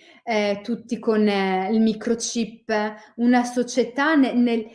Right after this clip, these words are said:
nei, nei, nei binari, nei ranghi, uno distanziamento di un metro, non le folle, non il casino, non le, tu-, tu-, l'ordine. Quindi loro rappresentano ad un'ottava bassa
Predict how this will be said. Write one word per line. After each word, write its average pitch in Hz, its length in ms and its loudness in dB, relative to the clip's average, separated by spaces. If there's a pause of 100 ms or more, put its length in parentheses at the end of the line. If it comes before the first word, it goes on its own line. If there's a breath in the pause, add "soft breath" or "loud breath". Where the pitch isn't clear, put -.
(200 loud breath)
nei, 233 300 2
nei, 214 320 0
nei 240 220 4
binari, 254 760 0
nei 214 240 0
ranghi, 262 720 -2
uno 262 380 0
distanziamento 226 1040 -8
di 202 100 -8
un 202 100 -4
metro, 262 460 -4
non 214 180 -2
le 208 140 -2
folle, 240 420 0
non 214 160 -2
il 202 120 -6
casino, 233 640 -2
non 202 200 -4
le, 196 300 -8 (280)
tu-, 359 300 -6
tu-, - 440 -2
l'ordine. 185 840 -2 (2000)
Quindi 320 280 6
loro 285 300 4
rappresentano 226 920 -4
ad 202 180 -4
un'ottava 302 680 -2
bassa 196 800 -10